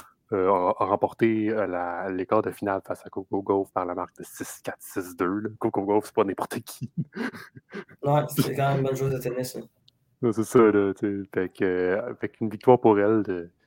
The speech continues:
Speaker 1: donc, conserve son, son titre de premier rang. Et, euh, Sabalenka, elle, qui était deuxième, euh, essayait de, de la détrôner,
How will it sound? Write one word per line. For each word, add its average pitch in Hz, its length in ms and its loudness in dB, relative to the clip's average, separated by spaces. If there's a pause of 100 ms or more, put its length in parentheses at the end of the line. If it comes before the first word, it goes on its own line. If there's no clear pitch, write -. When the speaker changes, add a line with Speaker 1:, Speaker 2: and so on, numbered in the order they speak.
(880)
Speaker 1:
donc, 110 180 2
conserve 135 440 4
son, 92 300 -6
son 101 120 -4
titre - 160 -8
de 107 60 2
premier 92 260 -4
rang. 113 260 -2 (160)
Et, 101 280 -6
euh, 90 480 2
Sabalenka, 113 760 2
elle, 92 260 -2
qui - 120 -6
était 87 200 -6
deuxième, 92 640 -6 (600)
euh, 90 140 -8 (100)
essayait 131 540 8
de, 104 320 6
de 95 60 -14
la 90 140 4
détrôner, 104 720 -4